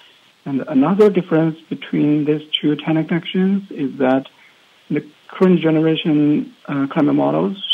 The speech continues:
show better agreement on the variability and influence of the Arc-, of the enso tectonic action than that of the Arctic tectonic, tectonic action,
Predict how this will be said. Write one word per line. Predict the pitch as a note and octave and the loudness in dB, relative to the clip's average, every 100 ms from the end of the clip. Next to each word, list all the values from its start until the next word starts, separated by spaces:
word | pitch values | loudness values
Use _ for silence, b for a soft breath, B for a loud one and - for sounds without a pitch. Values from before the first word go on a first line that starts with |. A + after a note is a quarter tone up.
| - | 0
show | C#3+ | 0
better | C#3 D3 E3 - | 0 0 0 0
agreement | D#3 D3 C#3 C3+ C3 - | 0 2 2 2 -2 -4
on | C3+ C3 C3+ | -4 0 0
the | |
variability | B2+ C3 C3 D3+ F3 - C#3 F3 | 2 0 0 0 -2 -2 -4 -4
and | B2 - | -4 0
influence | D3+ D3+ C#3 B2+ B2 - - | 0 0 -2 -2 -2 -6 -12
of | B2+ - | -8 -6
the | - | -4
Arc-, | D3 - - _ - _ _ - | -4 -6 -20 _ -20 _ _ -10
of | C3+ - - | -8 -8 -8
the | C3+ C3 - - | -6 -6 -10 -2
enso | E3+ G3 F#3+ C#3 | 0 2 0 -2
tectonic | - B2+ C3+ | 0 -2 0
action | B2 B2 D3+ F3+ - B B B | -4 -4 -4 -4 -8 B B B
than | - C#3 | 0 2
that | C#3 C#3 C3+ | 2 0 -2
of | - B2 - | -2 -4 -4
the | - | -8
Arctic | - - B2+ - | -6 -6 -8 -8
tectonic, | - - - - - | -10 -10 -12 -18 -8
tectonic | B2 A2+ - | -6 -6 -8
action, | - | -14